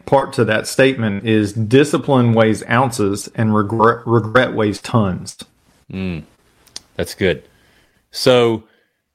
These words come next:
Speaker 2: when you guys are interacting with a, um, either a current member in your practice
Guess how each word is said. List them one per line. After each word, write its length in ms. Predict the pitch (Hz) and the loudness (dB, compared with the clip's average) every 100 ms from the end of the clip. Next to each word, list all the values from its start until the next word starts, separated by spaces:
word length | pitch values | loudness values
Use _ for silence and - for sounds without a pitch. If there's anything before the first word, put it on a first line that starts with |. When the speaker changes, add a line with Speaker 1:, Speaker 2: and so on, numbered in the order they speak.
| _ _ _ _ | _ _ _ _
Speaker 2:
when 260 | - 127 127 | 0 2 2
you 180 | 143 180 | 2 2
guys 340 | 175 160 151 | 2 2 0
are 120 | 131 | -2
interacting 920 | - 127 143 131 123 113 - 110 104 101 _ _ _ _ - | -2 -2 -2 0 0 -2 -4 -8 -8 -12 _ _ _ _ -14
with 480 | - 107 117 117 - - | -4 2 2 2 -4 -4
a, 600 | 101 98 95 92 92 92 | 0 2 0 0 -4 -6
um, 640 | - 90 87 82 80 78 78 _ _ _ _ _ | -6 -2 -2 -2 -6 -12 -16 _ _ _ _ _
either 280 | 123 117 104 | -2 0 0
a 60 | |
current 540 | 92 - - 143 143 117 | -4 -10 -4 0 0 0
member 480 | 135 135 131 127 117 | -4 -2 0 -2 -4
in 160 | 113 | -4
your 100 | 120 | -2
practice 680 | 113 127 113 113 117 110 - | 0 0 0 -2 -8 -12 -14